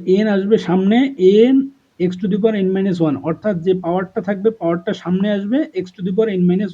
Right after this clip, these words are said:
one হবে। অর্থাৎ দেখেন, এখন দেখেন সেটা হচ্ছে আমি যে কাজটা করছি, এক্স কিন্তু ঠিক রাখছি, এই যে এক্স এটা ঠিক রাখছি, রাখার পরে n minus one এটাকে আপনি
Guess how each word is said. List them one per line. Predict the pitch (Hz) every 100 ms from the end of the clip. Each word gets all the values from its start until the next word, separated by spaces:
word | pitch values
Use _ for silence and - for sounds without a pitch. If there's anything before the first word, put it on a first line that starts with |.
| 175
one | 156 127
হবে। | 117 117 _ _ _ - _ _ _ _ _ _ _ _ _ _ 202
অর্থাৎ | 190 233 180
দেখেন, | 208 214 160 208 - 185
এখন | 180 190 233 220
দেখেন | 208 220 226 -
সেটা | 196 208
হচ্ছে | 214 - 220
আমি | 214 202
যে | 185
কাজটা | 180 180 185
করছি, | 185 180 - 226 202
এক্স | 208 - -
কিন্তু | 208 226 -
ঠিক | 202 180
রাখছি, | 151 - 117 - _ - 180
এই | 208
যে | 233 - 190 208
এক্স | 220 -
এটা | 190 202 -
ঠিক | 220 196
রাখছি, | 160 - 127 151
রাখার | 160 202 220
পরে | 202 165 208 - 208 220
n | 226
minus | 233 233 202
one | 175 170
এটাকে | 175 202 220
আপনি | -